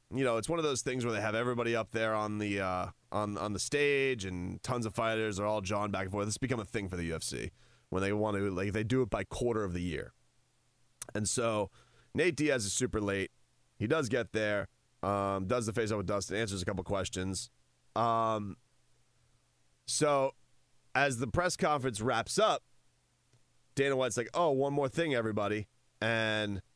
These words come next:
shows off the big screen, and then they roll the promo. In the midst of the promo, Nate Diaz walks off,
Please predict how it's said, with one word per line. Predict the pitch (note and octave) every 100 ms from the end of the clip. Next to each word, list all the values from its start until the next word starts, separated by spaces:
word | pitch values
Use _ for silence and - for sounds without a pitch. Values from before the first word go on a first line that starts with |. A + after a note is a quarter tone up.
| _
shows | - - C3+ B2 G#2+
off | A2+ A2 G2+
the | F#2+ G#2
big | C3+ C3+
screen, | - A2+ G2+ F#2 F#2+ _ _ _ _ _ _ _
and | G2+ A2 G#2+ G#2+ G#2 G#2 G2+ F2+ -
then | B1+ G#2+ A2 G2 -
they | A2
roll | A2 G#2+
the | F#2+
promo. | E3 D#3+ G#2 F2+
In | B2+
the | A#2+
midst | C#3+ A3+ -
of | B3+
the | B2+
promo, | - A#3 G#3 C3+ A2 G2 _ _ _ _ _ _ _ _ _ _ _ - _ _ _ _ _ _ _ G#2+
Nate | E3 F3+
Diaz | - D#3+ C#3 A2
walks | C3+ A#2 C#3
off, | A2+ -